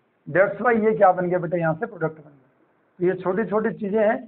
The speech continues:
छोटी छोटी चीज़ें अगर आपको बहुत clearly समझ में आ रही बेटा, तो कोई भी दिक्कत नहीं होगी। और हमारे जितने भी मैंने अभी तक आपको methods of preparation करवाई हैं,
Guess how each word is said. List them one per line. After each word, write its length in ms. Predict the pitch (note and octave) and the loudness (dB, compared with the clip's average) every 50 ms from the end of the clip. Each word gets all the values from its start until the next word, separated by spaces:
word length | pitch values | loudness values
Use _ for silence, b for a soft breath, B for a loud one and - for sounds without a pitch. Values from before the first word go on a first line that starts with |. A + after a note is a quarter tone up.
| - _ _ _ _ _ _ _ _ - | -18 _ _ _ _ _ _ _ _ -4
छोटी 200 | G3 A#3 C#4 A#3 | -2 0 0 2
छोटी 180 | A#3+ B3+ B3+ B3+ | 2 2 2 2
चीज़ें 180 | - B3+ A#3+ C4 | 2 2 2 2
अगर 220 | B3+ A#3+ A3+ A#3 A3+ | 2 4 6 6 6
आपको 220 | A3 A3+ B3 A3+ | 6 4 2 0
बहुत 280 | F3 E3+ F#3 G3+ A3+ - | 0 2 2 2 2 0
clearly 280 | A#3+ G3+ G#3+ G#3 G#3 G3+ | -2 0 0 2 0 0
समझ 260 | - F#3 F3+ F#3 F3+ | -2 -2 0 0 0
में 140 | F#3+ G3 G3 | 0 2 2
आ 100 | F#3 F3+ | 2 4
रही 120 | F3+ F#3+ F#3 | 2 2 -2
बेटा, 280 | F3+ D#3+ F#3+ G#3 A#3 - - - - _ _ _ _ _ | -2 2 4 4 4 2 0 -6 -14 _ _ _ _ _
तो 60 | F#3+ D#3+ | -18 -6
कोई 200 | E3+ G3+ G3 G3+ | 0 2 2 2
भी 100 | F#3 E3+ | 2 2
दिक्कत 280 | E3 G3 - E3 E3 E3+ | 0 0 -2 -2 -4 -2
नहीं 200 | F3 F3 G3+ G#3+ | -2 0 0 2
होगी। 300 | G#3+ G#3+ G#3 G#3+ A#3 C4 C4 B3+ - - - - _ | 2 0 0 0 0 0 -2 -4 -8 -12 -16 -10 _
और 100 | - E3+ D3+ | -4 -2 0
हमारे 360 | C#3+ D#3+ F3 F#3 G3+ G#3 A3+ | 0 0 4 4 4 4 4
जितने 300 | F3+ F#3+ F3 D#3+ A3+ C4 | 0 0 0 0 0 2
भी 100 | C#4+ D4+ C#4 | 2 4 4
मैंने 240 | B3 A#3+ A#3 A#3 A#3 | 4 4 4 4 2
अभी 180 | A3+ G3+ G3+ G#3+ | 2 2 2 0
तक 160 | A3 G#3+ - G#3 | 0 2 2 2
आपको 180 | G3+ G#3 A3+ F3+ | 2 2 0 0
methods 400 | E3+ F3 F3+ F3+ G3 A3 A3 A#3 | 2 2 4 4 2 0 2 0
of 120 | A#3 A#3 | -2 -2
preparation 420 | A3+ G#3 F#3+ G#3 - - G3+ F#3+ | -2 -2 -2 -2 -4 -4 -4 -2
करवाई 320 | G3 F#3 E3 F3+ F#3+ G#3 G3+ | -2 2 4 4 4 4 4
हैं, 180 | G3 A3 C#4 | 2 2 0